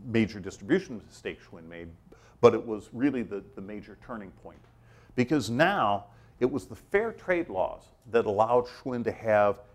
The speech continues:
a competitive retail price and a, enough money to be able to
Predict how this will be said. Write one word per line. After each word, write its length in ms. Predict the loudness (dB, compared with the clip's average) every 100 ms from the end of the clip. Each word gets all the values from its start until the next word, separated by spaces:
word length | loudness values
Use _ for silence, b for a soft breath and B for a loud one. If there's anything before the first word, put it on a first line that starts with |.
| -8
a 100 | -6
competitive 680 | -6 -6 0 0 0 -6
retail 380 | -2 -4 -4 -8
price 480 | -6 -2 -2 -2 -16 -20 b b b -8
and 320 | -4 -4 -8 -16 -8
a, 60 | -6 -6 -16 -8
enough 300 | 0 0 0
money 380 | 0 0 0 -12
to 80 | -16
be 300 | -12 -8 -6
able 180 | -6
to 80 | -10